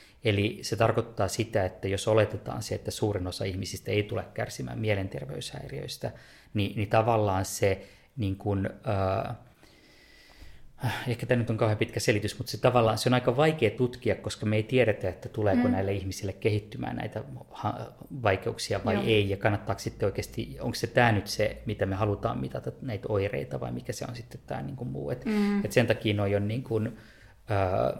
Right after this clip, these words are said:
Speaker 1: ja sen takia niin kuin se konsensus on ikään kuin muotoutunut semmoisten niin kuin kriisityön periaatteiden ympärille enemmänkin kuin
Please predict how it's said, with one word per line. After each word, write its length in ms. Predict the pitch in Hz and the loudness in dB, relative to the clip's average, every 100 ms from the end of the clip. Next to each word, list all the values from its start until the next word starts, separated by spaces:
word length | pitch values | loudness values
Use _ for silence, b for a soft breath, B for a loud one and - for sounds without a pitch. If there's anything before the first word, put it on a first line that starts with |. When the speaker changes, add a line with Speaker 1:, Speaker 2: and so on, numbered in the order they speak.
| - | -2
Speaker 1:
ja 80 | - | 2
sen 160 | 123 | 4
takia 260 | 120 - 110 | 2 4 4
niin 100 | 104 | 4
kuin 80 | 104 | -2
se 100 | 120 | 2
konsensus 640 | 131 131 101 95 101 - | 4 4 2 -2 -4 -4
on 160 | 110 - | -6 -6
ikään 260 | 127 - 98 | -4 -2 0
kuin 120 | 107 | 0
muotoutunut 720 | 110 120 110 98 92 107 98 | 4 4 4 2 0 -4 -6
semmoisten 600 | - 98 98 95 - 104 | -4 -2 -2 -2 -2 -2
niin 140 | 98 | -2
kuin 160 | 95 - | -2 -6
kriisityön 680 | - 120 107 - - 107 95 | 0 2 2 0 -6 -4 -4
periaatteiden 920 | - 117 107 - - - 139 - 127 | 4 4 4 -2 -8 -10 -8 -6 -6
ympärille 540 | 123 123 139 131 - - | -8 -8 -8 -8 -8 -6
enemmänkin 760 | 113 98 117 - 135 131 131 | -4 -4 -4 -6 -6 -8 -10
kuin 320 | 131 143 143 | -8 -8 -8